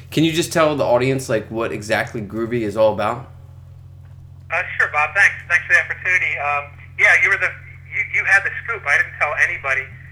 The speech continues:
Speaker 2: 'cause we Irish, uh, are, are superstitious. So
Speaker 1: Yeah.
Speaker 2: I just worked in secrecy for about a year and a half.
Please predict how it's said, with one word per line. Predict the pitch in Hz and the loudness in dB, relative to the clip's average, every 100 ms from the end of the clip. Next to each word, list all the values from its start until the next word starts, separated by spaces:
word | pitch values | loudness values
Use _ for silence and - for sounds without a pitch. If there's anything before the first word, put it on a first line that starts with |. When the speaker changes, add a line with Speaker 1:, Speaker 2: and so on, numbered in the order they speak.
| - - | -20 -12
Speaker 2:
'cause | 151 - | -12 -8
we | 156 170 | -6 -2
Irish, | 151 151 147 - - - | -2 0 -2 -4 -10 -10
uh, | 135 131 131 | -8 -8 -8
are, | 139 131 127 - - | -8 -8 -10 -14 -16
are | 127 127 - - | -14 -14 -18 -18
superstitious. | 139 143 - - - - - - - | -12 -10 -6 -4 -4 -4 -14 -14 -4
So | 143 | -4
Speaker 1:
Yeah. | 107 - - - 151 | -4 -6 -10 -8 -6
Speaker 2:
I | |
just | 151 147 147 | -4 -6 -6
worked | 156 160 | -6 -6
in | - - | -10 -8
secrecy | - 151 127 139 127 | -6 -4 -6 -10 -14
for | 135 131 127 - - - - | -10 -8 -8 -10 -20 -20 -4
about | 143 131 | -2 -2
a | |
year | 139 143 | -4 -6
and | 131 | -6
a | 123 | -8
half. | 139 135 131 | -8 -6 -8